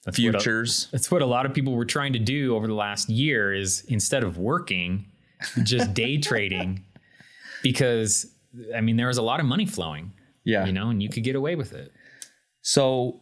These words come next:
Speaker 2: I wanna talk about a couple companies here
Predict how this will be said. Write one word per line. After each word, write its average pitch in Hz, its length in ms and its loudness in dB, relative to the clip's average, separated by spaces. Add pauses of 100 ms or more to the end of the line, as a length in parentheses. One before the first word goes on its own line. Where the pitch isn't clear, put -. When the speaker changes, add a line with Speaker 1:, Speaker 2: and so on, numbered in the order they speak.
Speaker 2:
I 147 320 0
wanna 143 280 0
talk 127 280 -2
about 113 260 0
a 107 40 -4
couple 117 280 -2
companies 113 640 -2 (100)
here 110 540 -2